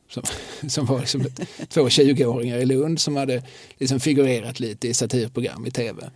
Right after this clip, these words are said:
Ja, de kan väl komma hit och sjunga, sj-, sjunga några sånger. Jaha, jag, var, nog ingenting Lasse Holmqvist var så personligen så, så väldigt förtjust i, men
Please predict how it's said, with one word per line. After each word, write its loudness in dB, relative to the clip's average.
Ja, 0
de 0
kan 0
väl -2
komma 0
hit -2
och -2
sjunga, -2
sj-, -4
sjunga -2
några -6
sånger. -6
Jaha, 2
jag, -4
var, -8
nog 6
ingenting 4
Lasse 2
Holmqvist 2
var 0
så -6
personligen 2
så, -2
så -4
väldigt 0
förtjust 0
i, -4
men -8